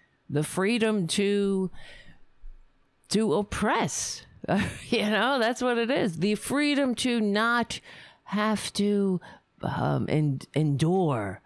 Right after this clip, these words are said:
the inhumanity of having to share civilization with, uh, those that you don't, you don't agree with.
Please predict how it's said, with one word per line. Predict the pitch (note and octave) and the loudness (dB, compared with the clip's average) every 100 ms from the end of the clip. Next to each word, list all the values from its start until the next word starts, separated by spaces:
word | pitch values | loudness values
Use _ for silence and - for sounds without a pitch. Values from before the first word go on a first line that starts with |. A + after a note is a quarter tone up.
| - - - - | -20 -20 -20 -8
the | B2+ C#3+ C#3 C3+ C3 - | -2 0 2 2 0 0
inhumanity | D3+ F#3 E3+ D#3 C#3 D#3 G#3 D#3 C3+ A2 F#2+ - - - | 0 2 2 2 0 0 -2 -2 -4 -6 -12 -18 -18 -4
of | C3 C3 | -2 0
having | D3 E3 C#3+ D#3 C#3+ | 2 2 2 2 2
to | D#3+ D3 C3+ C3 | 2 2 2 0
share | - - D3+ D3+ C#3+ C3+ D3 - | -2 0 0 2 0 0 -4 -10
civilization | - C#3+ C3+ C#3 C3+ C3+ C3+ - B2 B2 | -6 -2 2 2 2 2 0 0 0 2
with, | A2 A#2+ A#2 - - - _ _ _ _ _ _ - - - | 2 0 -2 -6 -20 -20 _ _ _ _ _ _ -20 -16 -6
uh, | - B2 A#2+ | -2 -2 -2
those | A#2+ B2 C3 C3 C3 | -2 0 0 0 -2
that | - A2 F2+ | 0 0 0
you | B2 B2+ | -2 0
don't, | C3+ B2 G2+ | 0 0 0
you | E3 | 0
don't | E3 E3 D#3+ | 2 2 2
agree | B2 B2 C3 B2 | 0 0 0 0
with. | G2+ - - - - | -4 -8 -16 -18 -20